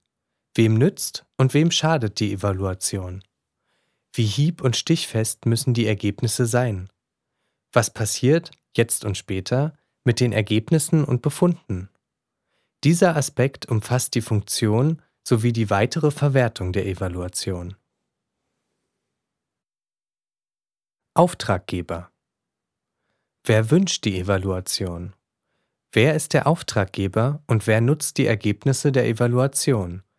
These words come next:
zum Beispiel Dozent, Personalentwickler, Unternehmensleitung, Trainingsteilnehmer und Wissenschaftler? Wer erhält die Ergebnisse der Evaluation? Auftragnehmer.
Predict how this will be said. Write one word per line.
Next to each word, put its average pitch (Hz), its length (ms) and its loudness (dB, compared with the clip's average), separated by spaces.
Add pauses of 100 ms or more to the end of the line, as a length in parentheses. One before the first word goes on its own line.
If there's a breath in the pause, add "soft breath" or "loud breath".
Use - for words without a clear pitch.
(100)
zum - 160 0
Beispiel 104 360 0
Dozent, 120 600 -2 (160)
Personalentwickler, 113 1300 -2 (220)
Unternehmensleitung, 110 1200 0 (300)
Trainingsteilnehmer 113 1200 2
und 135 180 0
Wissenschaftler? 92 840 -4 (1600)
Wer 113 200 4
erhält 127 400 2
die 113 80 0
Ergebnisse 98 640 -2
der 98 160 -2
Evaluation? 92 1040 -6 (1500)
Auftragnehmer. 92 1040 -2